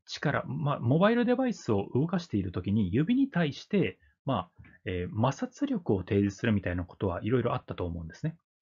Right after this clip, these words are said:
ですけれども、ここで提案されているのは何かっていうと、指を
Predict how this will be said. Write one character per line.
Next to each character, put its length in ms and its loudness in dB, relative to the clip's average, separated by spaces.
で 80 -2
す 100 -10
け 60 2
れ 60 4
ど 80 4
も、 100 0
こ 160 -4
こ 140 -2
で 100 0
提 240 2
案 100 2
さ 120 -2
れ 80 2
て 100 -4
い 60 2
る 80 2
の 80 0
は 80 -4
何 180 0
か 100 -4
っ 60 -10
て 160 -8
い 40 -4
う 60 -8
と、 320 2
指 380 2
を 320 4